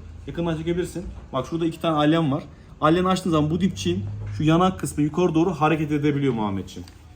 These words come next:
Tüfeğin omuz oturması, omuz görseli çok iyi. Bak, nişan aldığın zaman, gez arpacıkla nişan alacağın zaman şuradaki kanalı görüyorsun değil mi?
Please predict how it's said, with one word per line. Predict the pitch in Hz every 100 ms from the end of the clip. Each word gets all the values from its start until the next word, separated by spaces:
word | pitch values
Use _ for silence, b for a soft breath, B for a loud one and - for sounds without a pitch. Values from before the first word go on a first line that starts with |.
| - -
Tüfeğin | 190 196 226 214 214 - - - - - -
omuz | 180 196 226 - - - -
oturması, | 170 170 202 196 180
omuz | 185 196 175
görseli | 180 170 185
çok | 208 - 139
iyi. | 180 -
Bak, | 139 -
nişan | 156 202
aldığın | 196 190 185 214
zaman, | 165 151 180 147
gez | 160
arpacıkla | 170 165 165 170 - - - - 135 156
nişan | 147 165
alacağın | 165 156 175
zaman | 156 120
şuradaki | 117 160 165 170 170 -
kanalı | 143 151 165
görüyorsun | 160 185 - 185
değil |
mi? | 156